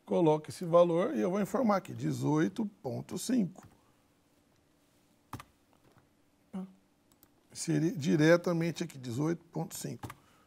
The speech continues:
Posso apagar esse aqui, eu poderia colocar lá. Se ele for menor, eu tenho que ajustar, então eu vou tirar esse, deixa eu só separar isso aqui,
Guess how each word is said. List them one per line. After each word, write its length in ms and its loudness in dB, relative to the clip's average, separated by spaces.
Posso 300 -2
apagar 500 0
esse 240 -6
aqui, 220 -6
eu 120 -2
poderia 300 0
colocar 480 2
lá. 140 2
Se 160 -2
ele 100 4
for 240 6
menor, 560 6
eu 100 2
tenho 220 2
que 100 0
ajustar, 720 6
então 200 -2
eu 80 0
vou 140 0
tirar 600 4
esse, 300 -4
deixa 1200 -20
eu 40 -20
só 140 -18
separar 640 -12
isso 220 -16
aqui, 480 -4